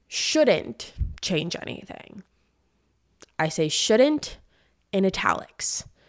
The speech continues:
And I feel like you need to also trust yourself a little bit and trust, you know, I know it's hard, which is hard to do in a situation like this because it's not up to you entirely. There's another person involved. But I do think that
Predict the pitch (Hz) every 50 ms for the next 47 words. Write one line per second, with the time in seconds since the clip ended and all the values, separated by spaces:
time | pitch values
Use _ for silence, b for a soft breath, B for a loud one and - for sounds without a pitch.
0 | _ _ _ _ _ B B B B B B B B B - 247 247 240 247 233
1 | - 294 294 311 311 302 262 226 214 214 214 - 214 220 220 214 202 202 208 196
2 | - - - 220 190 - - 175 175 180 - - 202 196 190 190 - - - 185
3 | 190 180 - - - 180 165 156 - - 160 170 190 190 220 220 240 247 247 254
4 | 254 247 247 262 262 262 - - - 190 180 180 180 185 - - - 185 180 180
5 | 180 - - - - B B B B B B B B B B B - - 202 190
6 | 185 165 - - 208 220 226 226 233 226 214 214 - - - - 285 - - -
7 | 202 208 202 - 202 - - 262 247 277 240 226 185 202 185 185 185 185 - 190
8 | - 196 180 180 180 - 190 180 175 175 185 175 175 - 196 180 185 170 170 160
9 | - 180 165 160 - - 160 165 - - - _ _ _ - - 220 196 175 165
10 | 170 175 170 160 160 165 156 - - - 180 165 160 180 185 180 190 190 180 170
11 | 170 170 165 160 156 160 160 - - 175 180 180 - 202 208 208 214 202 214 214
12 | 214 214 220 214 B B B B B B B - - 226 233 233 226 196 - 269
13 | 302 320 302 302 - 262 240 233 226 220 - - 208 202 202 185 -